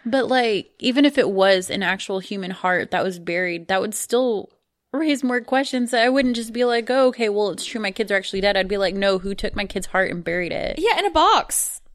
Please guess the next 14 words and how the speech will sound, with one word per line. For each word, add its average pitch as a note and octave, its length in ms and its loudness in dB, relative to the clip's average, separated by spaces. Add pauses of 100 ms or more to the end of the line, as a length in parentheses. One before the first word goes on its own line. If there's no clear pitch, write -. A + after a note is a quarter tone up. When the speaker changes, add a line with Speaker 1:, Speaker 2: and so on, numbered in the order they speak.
(120)
Speaker 2:
In E4 80 2
a F4 40 2
metal F4 180 4
box. F4 440 4
I'm C#4+ 80 0
like, D4+ 120 2
Speaker 1:
Yeah. - 80 -2
Speaker 2:
"This - 80 -2
was F4+ 120 2
not, G4 240 4 (220)
no, C#4+ 300 0
this E4 180 -2
didn't F#4 180 -2
just D4+ 240 -8